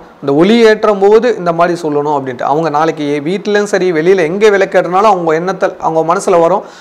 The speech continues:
"ஆ, எல்லாரும் ஆரோக்கியமா இருக்கணும், நல்லது நடக்கணும்" அப்படிங்கிற ஒரு தீப ஒளி அந்த இடத்துல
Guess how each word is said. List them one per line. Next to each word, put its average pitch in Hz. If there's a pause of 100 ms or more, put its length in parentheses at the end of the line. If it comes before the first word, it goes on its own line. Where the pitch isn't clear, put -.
(180)
"ஆ, 151
எல்லாரும் 175
ஆரோக்கியமா 156
இருக்கணும், 151
நல்லது 147
நடக்கணும்" 147
அப்படிங்கிற 139
ஒரு 135
தீப 175
ஒளி 147
அந்த 135
இடத்துல 135